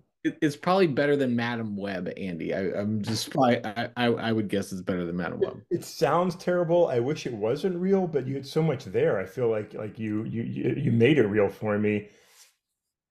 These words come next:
Speaker 2: Yeah, I, I, I mean, I think it's a thing.
Speaker 1: I'm gonna
Speaker 2: Andy,
Speaker 1: go
Speaker 2: I'm
Speaker 1: real.
Speaker 2: gonna
Speaker 1: I'm gonna
Speaker 2: Aqu-,
Speaker 1: go real.
Speaker 2: Aquaman and the Lost Kingdom. No, that's just a joke. We all
Speaker 1: Oh.
Speaker 2: know that's,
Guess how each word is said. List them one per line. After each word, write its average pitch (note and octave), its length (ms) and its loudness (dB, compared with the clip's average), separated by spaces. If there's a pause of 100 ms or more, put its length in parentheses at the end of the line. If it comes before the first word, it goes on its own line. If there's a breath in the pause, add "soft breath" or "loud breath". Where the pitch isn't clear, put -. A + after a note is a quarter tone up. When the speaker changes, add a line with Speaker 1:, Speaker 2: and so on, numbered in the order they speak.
(160)
Speaker 2:
Yeah, A#2+ 320 4 (140)
I, B2+ 120 2
I, C#3 360 0
I C3+ 40 2
mean, C#3 200 4
I C3 100 2
think D#3 220 0
it's - 280 2 (120)
a - 40 -10
thing. A#2+ 300 0
Speaker 1:
I'm C#3+ 400 -8
gonna D3 80 8
Speaker 2:
Andy, D#3+ 160 8
Speaker 1:
go D3+ 100 8
Speaker 2:
I'm C3+ 120 4
Speaker 1:
real. F3 160 6
Speaker 2:
gonna - 240 2
Speaker 1:
I'm D3+ 220 4
gonna C#3 180 0
Speaker 2:
Aqu-, - 20 -2
Speaker 1:
go E3+ 60 4
real. E3+ 220 2 (580)
Speaker 2:
Aquaman E3 680 4
and D3 160 0
the B2+ 40 0
Lost A#2+ 360 0
Kingdom. A#2 400 -2
No, A#2+ 160 0
that's A#2 200 0
just A2+ 180 -8
a G#2 40 -10
joke. G2 340 -4
We A#2 220 2
all A#2 100 4
Speaker 1:
Oh. A2+ 80 2
Speaker 2:
know A#2 260 -2
that's, - 240 -14